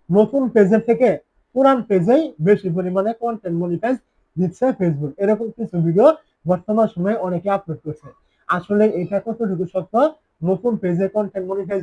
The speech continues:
দেয় নাকি পুরান পেজে বেশি কনটেন্ট মনিটাইজ দেয়, এটা নিয়ে আজকের এই ভিডিও।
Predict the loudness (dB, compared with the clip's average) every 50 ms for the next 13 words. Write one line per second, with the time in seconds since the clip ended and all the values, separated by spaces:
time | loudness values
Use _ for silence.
0 | 2 2 2 2 2 -4 _ _ _ _ _ -8 -8 -6 -6 -10 -10 -4 -2 -2
1 | 0 -2 -2 -4 -4 -2 0 0 2 2 0 0 -2 -6 -8 -8 -8 -8 -6 -8
2 | -8 -8 -6 -8 -8 -8 -8 -10 -2 2 2 2 2 0 -8 _ _ _ _ -6
3 | -6 -4 -4 -4 0 0 0 0 -2 -4 _ -6 -6 2 4 4 4 6 4 0
4 | -4 -6